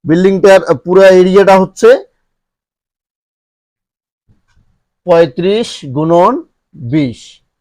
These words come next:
এটা হচ্ছে আমাদের সাইজ। তো এই সাইজে আমাদের কত স-, স্কয়ার আসতেছে এটা?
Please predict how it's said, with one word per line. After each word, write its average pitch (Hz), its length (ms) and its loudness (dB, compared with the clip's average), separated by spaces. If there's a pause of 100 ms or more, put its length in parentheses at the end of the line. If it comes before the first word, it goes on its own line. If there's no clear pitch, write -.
(200)
এটা 165 200 -2
হচ্ছে 175 220 -2
আমাদের 185 260 -2
সাইজ। 127 380 -6 (960)
তো 151 240 -4
এই 196 160 0
সাইজে 208 480 2
আমাদের 185 340 -2
কত 180 200 -6 (340)
স-, - 140 -14 (180)
স্কয়ার 190 260 2
আসতেছে 180 400 -4
এটা? 202 300 -2